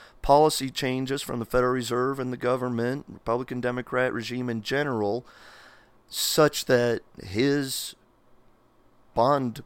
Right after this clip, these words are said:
portfolio will benefit, and he tries to position himself as best as possible in front of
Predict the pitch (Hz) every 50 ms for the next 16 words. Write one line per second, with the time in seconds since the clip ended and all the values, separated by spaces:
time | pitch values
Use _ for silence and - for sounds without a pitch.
0 | - _ - 117 117 - - - 110 110 113 120 123 127 135 131 139 143 139 131
1 | 143 156 160 135 - - - - - - - - - - - 98 98 101 104 104
2 | - 113 120 117 - - - 113 107 117 120 120 - 127 120 117 117 - - 123
3 | 120 131 - 113 98 - - 110 113 - - - 110 - - 117 113 131 139 -
4 | - - 107 113 113 107 - - 107 113 113 113 117 110 - -